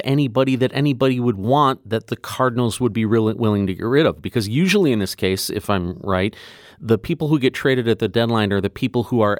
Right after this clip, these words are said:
almost at the end of their contract and, uh, th-, that the team is probably gonna lose anyway. If you look at the Cardinals that are gonna be in free agency next year, they are either not playing well, injured, or named Yadier Molina or, or Wainwright.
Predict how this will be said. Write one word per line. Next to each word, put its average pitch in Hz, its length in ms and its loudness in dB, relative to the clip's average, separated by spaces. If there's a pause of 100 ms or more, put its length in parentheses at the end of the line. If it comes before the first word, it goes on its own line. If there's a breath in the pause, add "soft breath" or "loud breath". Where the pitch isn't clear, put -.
(140)
almost 139 360 2
at 117 100 0
the 110 120 0
end 98 140 2
of 90 40 -6
their 90 120 0
contract 104 760 -2 (440 loud breath)
and, 98 500 0
uh, 98 380 0 (100)
th-, 107 200 -2
that 101 160 0
the 104 80 -2
team 131 200 -2
is 101 100 -2
probably 117 560 -2
gonna 98 220 0
lose 92 240 -2
anyway. 92 460 0 (380 loud breath)
If 113 140 -2
you 139 80 4
look 147 160 4
at - 60 0
the 131 80 -2
Cardinals 131 440 -2
that 113 100 0
are 110 80 0
gonna 110 160 -2
be 113 100 -2
in 104 80 2
free 107 260 -2
agency 113 540 0
next 95 340 -4
year, 101 140 0
they 98 160 0
are 104 140 0
either 107 280 0
not 104 340 0
playing 104 340 -2
well, 87 360 -2 (340 soft breath)
injured, 113 580 2 (320 soft breath)
or 113 460 4
named 110 320 0
Yadier 107 420 0
Molina 101 540 0 (100)
or, 92 300 -2
or 92 180 -2
Wainwright. 85 580 -2